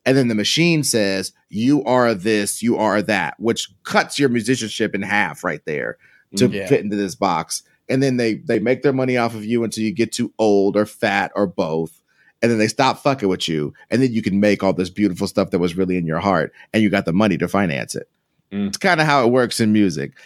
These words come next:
Speaker 1: And I
Speaker 3: Yeah.
Speaker 1: would have loved to see the elder years of somebody like Jimi Hendrix, so some of the guitar gods like, uh, uh, Stevie Ray Vaughan, people that, that died before they got a chance to just sit on their fat ass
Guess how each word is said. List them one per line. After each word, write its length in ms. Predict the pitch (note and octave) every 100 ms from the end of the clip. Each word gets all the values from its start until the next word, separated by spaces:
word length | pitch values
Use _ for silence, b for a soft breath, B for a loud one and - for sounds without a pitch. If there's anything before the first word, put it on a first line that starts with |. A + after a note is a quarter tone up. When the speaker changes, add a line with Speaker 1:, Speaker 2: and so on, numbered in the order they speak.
| B -
Speaker 1:
And 120 | A#2+
I 20 |
Speaker 3:
Yeah. 60 | B2+
Speaker 1:
would 100 | G#2+
have 140 | A2+
loved 680 | G#2+ A2+ B2 B2 B2 A2+ G2
to 80 | F#2+
see 540 | F2+ - F#2+ D#2 G1+ - b b _
the 200 | G2+ -
elder 380 | A2+ G#2+ G2+ F#2
years 480 | F2 F#2+ F#2 E2
of 80 | E2+
somebody 360 | - F#2 F2+ F2
like 160 | F#2
Jimi 260 | F2 G2 G2
Hendrix, 320 | G2 F2 F2
so 180 | D#2+ D#2+ B
some 100 | -
of 60 | A#2
the 60 | A#2
guitar 380 | A2+ A2+ A#2+
gods 440 | A#2 F#2+ F2 E2 F#2
like, 160 | F2
uh, 240 | E2+ D#2+ C#2+ B B _
uh, 160 | G2+ F2+
Stevie 300 | - B2+ A2
Ray 160 | G#2 A2
Vaughan, 360 | G#2+ A2+ F#2
people 320 | D#2+ B2 B2+ A2+
that, 280 | A#2+ F#2+ F2
that 240 | G#2 -
died 640 | - G2 G#2 B2 C3+ D3 D3 _ _ _
before 340 | A2 - A#2
they 140 | A#2 G#2+
got 140 | A#2
a 40 | A2
chance 280 | A#2 G#2+
to 60 | -
just 280 | A2 G#2 -
sit 160 | A#2+
on 80 | A#2+
their 120 | A#2
fat 520 | - - A2 A2 A2 -
ass 680 | A2+ A2 E2+ C#2+ - -